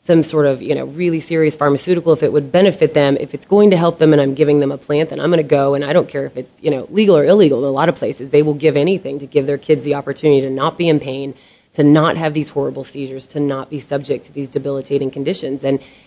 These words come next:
and I think that's really opened the door for a lot of women in this industry who now have a passion for it because they can say,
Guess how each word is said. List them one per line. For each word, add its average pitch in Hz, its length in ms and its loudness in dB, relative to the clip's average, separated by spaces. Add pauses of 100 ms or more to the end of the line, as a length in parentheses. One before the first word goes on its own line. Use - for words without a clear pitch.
(200)
and 170 120 4
I 160 40 4
think 175 220 2
that's 156 220 0
really 175 380 2
opened 147 240 2
the 131 40 -4
door 135 200 -4
for 139 120 -10
a 135 60 0
lot 139 200 -6
of 135 100 -14
women 139 220 0
in 139 80 -6
this 139 140 -10
industry 139 420 -6
who 139 80 -8
now 135 220 -4
have 131 160 -14
a 135 60 -14
passion 143 440 -4
for 143 220 -10
it 139 80 -12
because 139 240 -6
they 139 120 -4
can 131 140 -10
say, 135 300 -8